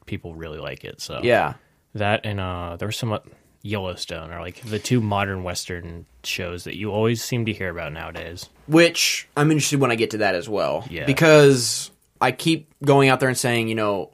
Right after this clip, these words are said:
Speaker 2: my favorite genre is Westerns. I need to start immersing myself more in it.
Speaker 1: <laughs>
Speaker 2: More of the television aspect. I mean, I still have plenty of movies I gotta catch up on.
Speaker 1: Yeah.
Speaker 2: But, you know, I'm gonna take my time and,
Speaker 1: That's,
Speaker 2: and
Speaker 1: yeah,
Speaker 2: stuff
Speaker 1: that, I
Speaker 2: like
Speaker 1: feel like
Speaker 2: that.
Speaker 1: that's everyone with every genre.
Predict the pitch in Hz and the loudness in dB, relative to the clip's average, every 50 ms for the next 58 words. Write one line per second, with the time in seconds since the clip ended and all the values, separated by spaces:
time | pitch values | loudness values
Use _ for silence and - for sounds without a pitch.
0 | _ _ 110 113 110 131 120 120 117 127 117 110 107 104 107 110 120 123 123 - | _ _ -14 -6 0 0 0 2 2 2 2 2 2 0 0 4 4 4 4 2
1 | - 110 101 95 - 104 123 127 117 - - 120 113 107 107 117 131 131 - - | 0 -4 -4 -2 -2 0 0 0 0 2 2 2 2 2 2 4 4 4 4 4
2 | 113 107 98 95 - - 104 87 - - 104 92 78 76 78 69 - - - - | 0 0 0 -2 -2 -2 -2 -2 -2 -4 -6 -6 -4 -4 -2 0 0 0 -2 -4
3 | - - - _ _ _ - - - 139 143 147 147 147 143 139 127 123 120 127 | -12 -20 -20 _ _ _ -14 -2 4 6 8 10 10 10 10 8 8 6 4 6
4 | 127 123 120 113 - - 160 156 151 127 117 104 98 110 101 92 92 90 - - | 8 8 8 6 4 4 6 6 6 6 4 0 -2 -2 -2 -2 -2 -2 -4 -4
5 | - 71 65 - _ - _ _ _ - 143 165 170 165 - - 202 170 - - | -4 -4 -4 -6 _ -20 _ _ _ 0 2 2 2 2 4 6 6 4 6 4
6 | 170 156 143 123 123 120 120 127 135 143 143 143 143 139 160 156 151 - 165 165 | 4 4 4 4 4 4 2 2 2 4 2 2 2 2 0 0 2 2 2 4
7 | 170 175 180 180 180 - _ - 196 - - - - - - _ - 170 165 156 | 4 2 2 0 -4 -10 _ -12 -8 -6 -6 -6 -8 -12 -6 _ 4 6 6 4
8 | - - - 190 156 143 165 165 147 135 135 139 117 127 120 131 123 120 120 127 | 4 0 2 4 4 4 4 2 4 4 4 4 4 2 2 4 4 4 4 2
9 | 139 139 113 107 107 104 104 - _ _ 117 107 101 113 107 92 90 95 92 101 | 2 0 0 -2 -2 -4 -6 -10 _ _ -4 -2 0 0 0 0 0 0 0 0
10 | 101 107 110 104 107 107 98 - - - - - - - 101 92 92 92 87 85 | 0 2 2 2 2 0 -2 -4 -8 -14 -14 -14 -12 -10 -8 -8 -8 -8 -8 -10
11 | 82 87 85 80 80 80 78 82 80 82 80 82 87 | -10 -10 -10 -10 -12 -12 -12 -14 -14 -14 -14 -14 -16